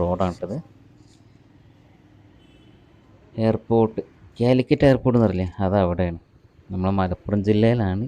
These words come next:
ഈ കാലിക്കറ്റ് എയർപോർട്ട് എന്ന് പറയുന്ന സ്ഥലം. മലപ്പുറം ജില്ല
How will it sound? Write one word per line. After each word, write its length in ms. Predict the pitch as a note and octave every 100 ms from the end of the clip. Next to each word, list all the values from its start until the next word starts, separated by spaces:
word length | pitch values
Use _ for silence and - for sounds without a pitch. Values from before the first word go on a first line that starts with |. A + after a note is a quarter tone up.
| G#2+
ഈ 20 | F#2 -
കാലിക്കറ്റ് 680 | F#2 F#2+ G2 - G2 - G2
എയർപോർട്ട് 440 | F2+ - G2 F#2 G#2+
എന്ന് 120 | G2 F2+
പറയുന്ന 300 | F#2 F#2 C#3 -
സ്ഥലം. 280 | - F#2+ - _ _ _ - _ - _ - - _ - - - _ _ _ -
മലപ്പുറം 320 | F#2 - G#2+ G2
ജില്ല 140 | G#2+